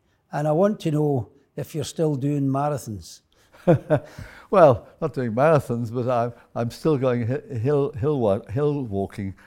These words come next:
Speaker 2: when I get the chance. Not so easy, easy in the winter. I'm fine today, yes. It's, it's been a good day. Everyth-, everything's going well.
Speaker 1: But you've been doing marathons politically for years and years. And when some people talk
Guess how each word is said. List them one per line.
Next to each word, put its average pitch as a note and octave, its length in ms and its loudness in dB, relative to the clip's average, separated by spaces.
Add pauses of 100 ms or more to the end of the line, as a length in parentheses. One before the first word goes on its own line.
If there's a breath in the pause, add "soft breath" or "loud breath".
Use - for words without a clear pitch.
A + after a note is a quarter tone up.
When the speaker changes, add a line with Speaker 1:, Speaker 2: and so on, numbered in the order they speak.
(120)
Speaker 2:
when B2 140 -2
I A#2 100 -4
get A2 160 -8
the A2 80 -12
chance. G2+ 540 -2
Not B2 160 -8
so - 140 -6
easy, A#2 200 -6 (180)
easy A#2 280 -6
in A2 80 -6
the A2 60 -8
winter. A#2 280 -4 (220 loud breath)
I'm F3+ 100 -2
fine G#3 300 0
today, B2 260 -4
yes. G#3+ 260 -4
It's, - 300 -14
it's C3+ 240 -14
been B2+ 160 -10
a B2 80 -6
good C3+ 160 -6
day. B2+ 220 -2
Everyth-, C#3+ 220 -10
everything's D3 420 -10
going D3+ 160 -10
well. F3 260 -10 (460 soft breath)
Speaker 1:
But F3 100 0
you've E3+ 140 0
been E3 160 2
doing G#3 240 4
marathons D#3+ 680 4
politically C#3+ 600 -4 (320)
for C3+ 160 -4
years D3 840 -4
and B2+ 240 -4
years. C3 640 -4 (300)
And C3+ 280 -6
when C#3+ 140 -8
some G3 240 -2
people D#3+ 340 -8
talk C#3+ 460 -6